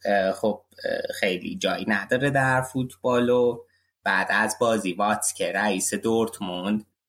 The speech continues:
عذرخواهی کرد از دیتر هوپ شخصاً و رویس هم گفت که اینا هیچ ربطی به فوتبال نداره، ما از همچین اشخاصی حمایت نمی‌کنیم. اه، آره، اینم نکته حاشیه‌ای بازی بود.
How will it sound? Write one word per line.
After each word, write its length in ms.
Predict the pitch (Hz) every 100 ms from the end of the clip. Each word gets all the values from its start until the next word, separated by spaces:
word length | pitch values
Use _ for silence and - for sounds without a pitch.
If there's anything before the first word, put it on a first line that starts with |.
| _ _ _ - 120
عذرخواهی 520 | 113 - 98 85 -
کرد 340 | 117 113 120
از 240 | 117 117 110
دیتر 360 | 117 - 117
هوپ 280 | 113 117 113
شخصاً 760 | - 123 120 - 127 120 113 113
و 520 | 107 104 101 101 95 -
رویس 320 | 98 85 92 113
هم 200 | 107 107
گفت 280 | 92 -
که 120 | - 107
اینا 640 | 104 101 90 92 95 104 -
هیچ 220 | 98 -
ربطی 300 | 92 - 98
به 140 | 107
فوتبال 540 | 107 113 - - 95 98
نداره، 340 | 101 113 110
ما 220 | 107 95
از 220 | 98 101 -
همچین 340 | 101 - 101
اشخاصی 840 | 98 101 - - - 101 101 110 -
حمایت 500 | 110 104 101 - - -
نمی‌کنیم. 720 | 98 117 123 139 139 135 135 _ _ _ _ _ _ _ _ _ _ _ _ -
اه، 720 | 98 98 92 92 90 82 -
آره، 260 | 104 90 82
اینم 440 | 95 95 95 95
نکته 320 | 104 - - -
حاشیه‌ای 500 | 104 - 104 - 87
بازی 420 | 87 82 80 -
بود. 300 | - -